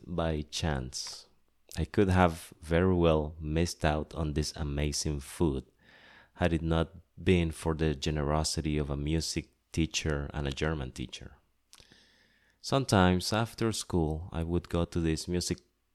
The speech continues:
teacher's house to hang out. It was, he was a really cool guy and, and generous too. And one afternoon, this other German teacher who worked at the same school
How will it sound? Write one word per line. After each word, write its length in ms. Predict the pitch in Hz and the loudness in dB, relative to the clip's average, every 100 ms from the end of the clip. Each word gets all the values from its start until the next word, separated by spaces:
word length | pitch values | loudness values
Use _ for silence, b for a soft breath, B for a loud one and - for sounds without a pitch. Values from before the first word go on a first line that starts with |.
| - | -4
teacher's 460 | - - 78 67 | -4 -2 -4 -4
house 540 | - 73 58 - - - _ _ _ | -6 -6 -6 -8 -10 -14 _ _ _
to 100 | 78 | 2
hang 180 | 80 87 | 2 4
out. 280 | 85 65 - _ b b b b b b _ | 2 0 -10 _ b b b b b b _
It 140 | 87 90 | -2 2
was, 380 | 92 87 - - | 4 2 -2 -2
he 180 | 87 | 2
was 200 | 104 107 | 4 4
a 80 | 87 | 4
really 240 | 76 76 67 | 2 0 -4
cool 280 | - 78 76 - _ _ | 0 0 0 -12 _ _
guy 420 | 80 76 80 104 - - | 2 2 2 -2 -8 -4
and, 600 | 82 76 71 71 71 73 - _ - | -2 -2 -4 -8 -10 -14 -18 _ -6
and 160 | 87 | -2
generous 460 | 80 117 104 69 - | 2 2 2 -4 -4
too. 220 | - 82 67 _ _ _ B B B B B B B B | -2 -2 -4 _ _ _ B B B B B B B B
And 180 | 90 87 | 0 6
one 220 | 92 110 | 6 8
afternoon, 760 | 123 - - 92 90 90 101 - - | 4 2 0 4 4 4 2 -6 -12
this 320 | 95 98 - - | 2 2 4 2
other 280 | 143 131 | 4 4
German 500 | 82 - 92 120 98 | 2 2 2 4 0
teacher 520 | 78 78 69 - 71 73 - | 0 -2 0 -2 -4 -6 -6
who 100 | - | 0
worked 500 | 80 76 90 90 - - | 2 6 6 6 -4 -12
at 140 | 82 | -10
the 60 | 78 | -4
same 320 | - 85 80 | -2 0 0
school 580 | - - 135 92 78 | -4 0 4 4 2